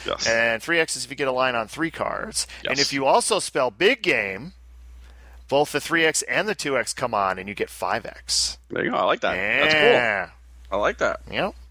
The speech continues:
Speaker 1: Uh, I'm gonna have to ask you for the code for, uh, Cheetah, the non-hundred thousand on the
Speaker 2: Oh, oh, the non-infinite bonus collect?
Speaker 1: Yes.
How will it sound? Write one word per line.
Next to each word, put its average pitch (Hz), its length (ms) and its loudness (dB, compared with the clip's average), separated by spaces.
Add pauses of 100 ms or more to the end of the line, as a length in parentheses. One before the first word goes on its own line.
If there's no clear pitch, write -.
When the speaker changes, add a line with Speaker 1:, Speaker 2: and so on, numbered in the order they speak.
(380)
Speaker 1:
Uh, 131 440 6
I'm 143 140 2
gonna 160 140 2
have 143 140 0
to 135 80 2
ask 120 320 0
you 131 120 -6
for 120 200 -4
the 98 100 -2
code 113 360 0
for, 101 440 2
uh, 101 320 6 (300)
Cheetah, 110 400 2 (840)
the 95 400 2
non-hundred 98 760 -2
thousand 98 380 2
on 95 140 0
the 90 160 0 (500)
Speaker 2:
Oh, 147 420 4
oh, - 20 4
the 143 120 0
non-infinite 151 920 2
bonus 139 320 2
collect? 175 360 0 (400)
Speaker 1:
Yes. - 460 0